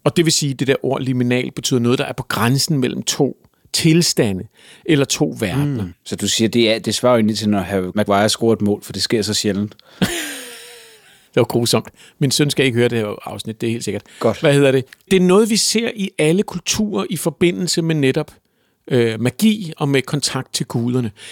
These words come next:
Speaker 1: Det er for eksempel derfor, vampyrer ikke kan gå over dørtærsklen uden en invitation. Fordi dørtærsklen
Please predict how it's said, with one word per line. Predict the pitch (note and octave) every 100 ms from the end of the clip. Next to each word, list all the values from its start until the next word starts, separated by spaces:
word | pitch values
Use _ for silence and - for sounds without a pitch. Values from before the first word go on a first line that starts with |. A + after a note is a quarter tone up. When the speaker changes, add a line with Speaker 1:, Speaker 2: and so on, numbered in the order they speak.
| - -
Speaker 1:
Det |
er | -
for |
eksempel | F#3+ G#3 G3
derfor, | F#3+ E3 D#3+
vampyrer | C#3 - F#3+ F3 C#3+
ikke | -
kan | D#3
gå | B2+
over | -
dørtærsklen | - B2 C#3+ - A2 E2 F#2+ F2+ - _ _ -
uden | C#3+ C#3+
en | D3
invitation. | A#2 G#2+ F#2 - C3 - _ _ -
Fordi | - C#3+ - E3
dørtærsklen | C#3+ F3+ - C#3+ F2 - G2